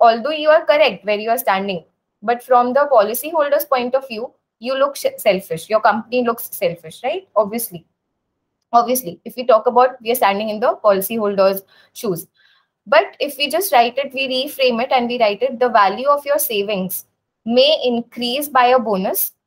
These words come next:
which will depend on company's profit." So here, this looks good, that if we make profit, if you are able to make profit, then your savings, your value of savings will increase by the amount of bonus which we provide you. So a very good question.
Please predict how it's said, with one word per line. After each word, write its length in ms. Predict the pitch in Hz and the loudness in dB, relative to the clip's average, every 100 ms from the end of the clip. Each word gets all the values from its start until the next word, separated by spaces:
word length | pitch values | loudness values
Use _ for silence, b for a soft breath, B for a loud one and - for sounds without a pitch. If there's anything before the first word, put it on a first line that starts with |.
| _ _ | _ _
which 300 | 240 302 - | -8 -8 -6
will 200 | 403 370 | -4 -4
depend 580 | 190 220 _ 269 349 403 | -4 -8 _ 0 2 2
on 200 | 349 339 | 0 2
company's 460 | 233 202 185 175 | -2 -2 -8 -8
profit." 340 | - 165 - _ _ _ _ _ _ _ _ _ - | -10 -14 -14 _ _ _ _ _ _ _ _ _ -6
So 200 | 339 349 | -4 -2
here, 380 | 277 277 466 330 | 4 4 4 0
this 200 | 311 254 | -6 -4
looks 240 | 220 - | -6 -6
good, 180 | - 147 _ - | -16 -20 _ 0
that 220 | 233 240 | 0 0
if 220 | - 339 - | -8 -6 -4
we 120 | 392 | -2
make 280 | 302 330 269 | -2 -4 2
profit, 300 | 233 294 - | 0 0 -10
if 140 | 294 | -6
you 60 | 285 | -4
are 80 | 285 | -4
able 260 | 233 247 | -4 -6
to 100 | 277 | -6
make 220 | 302 302 277 | -8 -6 0
profit, 440 | 233 294 - - _ _ _ | 0 0 -8 -8 _ _ _
then 240 | 269 311 | -2 2
your 160 | 302 330 | 4 4
savings, 520 | - 247 226 247 233 | 2 -4 -2 -4 -2
your 80 | 233 | 0
value 320 | 220 190 226 | 2 2 2
of 120 | 269 269 | 0 0
savings 420 | 220 202 240 240 | -6 -6 -6 -6
will 100 | 240 | -6
increase 560 | 208 202 220 254 349 - _ _ | -8 -10 -12 -10 -12 -16 _ _
by 200 | 190 190 | 0 2
the 120 | 208 | 2
amount 300 | 247 214 196 | 2 2 0
of 140 | 262 269 | -4 -2
bonus 400 | 190 185 202 - | -2 -2 -4 -6
which 160 | 190 247 | -10 -12
we 80 | |
provide 440 | 262 196 156 156 - | -10 -6 -6 -8 -16
you. 60 | _ _ _ _ _ _ _ | _ _ _ _ _ _ _
So 180 | - 269 | 2 4
a 40 | |
very 280 | 254 220 277 | 4 2 -2
good 180 | 285 269 | -4 0
question. 420 | 254 247 - 311 | 0 0 -6 -12